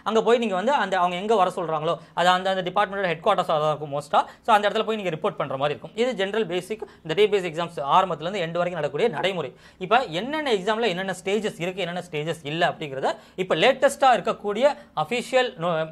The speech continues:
மெ-, மெத்தடாலஜி, அதாவது டி என் பி எஸ் சி என்ன அனௌன்ஸ் பண்ணிருக்காங்களோ அதை வச்சு இப்ப நம்ம பாத்துடலாம். ஓகேவா? So exams and stages,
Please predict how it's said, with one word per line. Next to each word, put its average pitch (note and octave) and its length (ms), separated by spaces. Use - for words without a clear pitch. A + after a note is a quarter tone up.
மெ-, D#3+ 160
மெத்தடாலஜி, D#3+ 440
அதாவது F3 380
டி F#3 80
என் G#3 60
பி G3 80
எஸ் D3+ 60
சி D3+ 60
என்ன E3+ 160
அனௌன்ஸ் F3 320
பண்ணிருக்காங்களோ D#3 400
அதை F#3 220
வச்சு A#3 200
இப்ப G3 120
நம்ம D3+ 180
பாத்துடலாம். C3+ 500
ஓகேவா? D#3 360
So G3+ 380
exams G#3 540
and F#3 160
stages, D#3 260